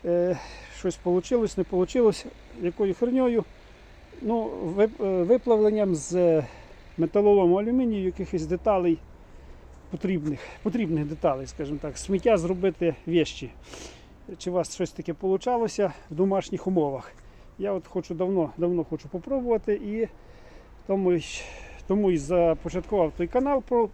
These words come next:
про, е, ту справу. І якби на основному каналі, до речі, підписуйтесь і на цей канал, і на основний, хто ще не підписався,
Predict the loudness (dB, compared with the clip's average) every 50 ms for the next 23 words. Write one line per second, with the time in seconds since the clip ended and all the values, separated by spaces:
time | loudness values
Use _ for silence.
0 | -6 -4 0 2 2 2 0 -4 -10 -20 -20 -20 -20 -20 -20 -20 -20 -20 -20 -20
1 | -20 -20 -20 -20 -20 -20 -20 -14 -8 -4 -2 0 2 2 2 0 0 -4 -8 -18
2 | -18 -18 -12 -8 -6 -6 -6 -4 0 2 4 4 4 6 4 4 2 0 -6 -20
3 | -20 -20 -20 -20 -20 -20 -18 -12 -10 -8 -6 -4 -4 -4 -4 -4 -2 -2 0 0
4 | -2 -2 -4 -6 -4 0 0 2 2 2 0 0 -2 -4 -4 -2 0 0 0 0
5 | -2 -4 -2 0 2 2 4 2 2 2 2 2 2 2 2 2 0 0 -2 -2
6 | -2 -2 -4 -6 -6 -8 -8 -4 -4 -4 -2 -2 -4 -6 -4 -6 -6 -6 -8 -16
7 | -10 -4 -2 0 0 0 -2 -2 -2 -2 -2 -2 -2 0 0 0 0 2 2 2
8 | 0 0 0 0 0 2 4 2 2 0 -4 -6 -2 0 0 0 0 -4 -8 -10
9 | -10 -10 -4 -2 -2 -2 -2 -2 -6 -6